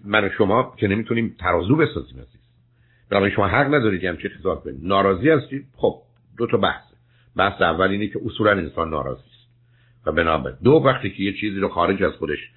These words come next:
جستجو می‌کنه، وقتی که بهش رسید چیزای دیگه از که هنوز می‌خواد. بنابراین این تصور که من تشنه بودم، آب خوردم، تموم شد، خسته بودم، خوابیدم، الان دیگه اصلاً نمی‌تونم حتی بخوابم، بخوابم احتیاج ندارم،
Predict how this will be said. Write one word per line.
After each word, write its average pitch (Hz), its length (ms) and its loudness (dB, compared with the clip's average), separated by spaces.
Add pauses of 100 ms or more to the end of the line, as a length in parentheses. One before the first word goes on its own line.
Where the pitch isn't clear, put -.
(160)
جستجو 82 440 -6
می‌کنه، 76 480 -6 (240)
وقتی 92 240 -2
که 87 80 -2
بهش 82 280 0
رسید 131 380 -2 (180)
چیزای 104 300 2
دیگه 101 200 4
از 90 140 2
که - 60 -2
هنوز 71 280 -8
می‌خواد. 82 260 -14 (840)
بنابراین 90 400 2
این 90 120 -6
تصور 82 440 0
که 78 100 -4
من 80 160 -2
تشنه 82 280 -4
بودم، 78 260 -2
آب 82 140 0
خوردم، 78 380 0
تموم 76 260 -4
شد، 131 260 0 (580)
خسته - 320 -4
بودم، 82 240 0
خوابیدم، 78 560 0 (140)
الان 80 340 -2
دیگه 78 320 -2 (140)
اصلاً 87 120 2
نمی‌تونم 90 480 2
حتی 85 240 0
بخوابم، 73 460 -2 (220)
بخوابم 90 360 0
احتیاج 78 300 -2
ندارم، 76 340 -2